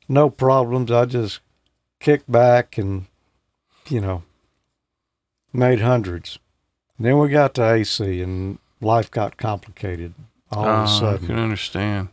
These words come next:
Speaker 1: Very complicated. Um, because when you start shoving A C through a circuit,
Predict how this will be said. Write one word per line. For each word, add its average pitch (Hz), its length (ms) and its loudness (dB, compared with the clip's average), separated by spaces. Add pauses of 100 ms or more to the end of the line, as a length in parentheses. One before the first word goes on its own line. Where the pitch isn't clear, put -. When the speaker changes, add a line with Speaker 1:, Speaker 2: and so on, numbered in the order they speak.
(100)
Speaker 1:
Very 107 280 0
complicated. 87 840 -10 (960)
Um, 87 440 -8 (920)
because 135 340 2
when 123 100 0
you 135 100 0
start 131 360 0
shoving 110 400 0
A 110 180 0
C 113 380 -4
through 101 260 -4
a 90 60 -6
circuit, 107 460 -4